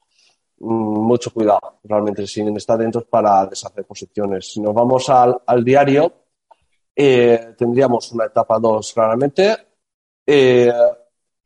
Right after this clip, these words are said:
esta semana superó el antiguo máximo relevante, pero el viernes ha sido totalmente rechazado y lo que nos estaría haciendo ya es una inhalación, pues, hacia la media de veinte.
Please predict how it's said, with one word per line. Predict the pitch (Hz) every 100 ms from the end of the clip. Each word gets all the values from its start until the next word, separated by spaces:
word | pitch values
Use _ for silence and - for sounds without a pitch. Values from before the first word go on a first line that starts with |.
| _ - - - -
esta | 151 -
semana | 160 170 156 160 123 101 -
superó | - 131 123 143
el | 147
antiguo | 120 156 139
máximo | 123 131 - 131 120
relevante, | 120 127 151 156 175 202 - _ _ _
pero | 139 131
el | 127
viernes | 139 151 143
ha |
sido | 156 156
totalmente | 143 131 131 139
rechazado | 127 120 120 - 147 143 160 - -
y | 123
lo | 120 117
que |
nos | 117 113
estaría | - 123 131
haciendo | 131 143 135 131
ya | 131 131 135
es | 135 139 -
una | 135 131
inhalación, | 123 123 120 120 - 143 147 196 - _ _ _ _
pues, | - 123 117 113 - - _ _ -
hacia | 117 123
la | 117
media | 117 143 139
de | 107
veinte. | 113 120 101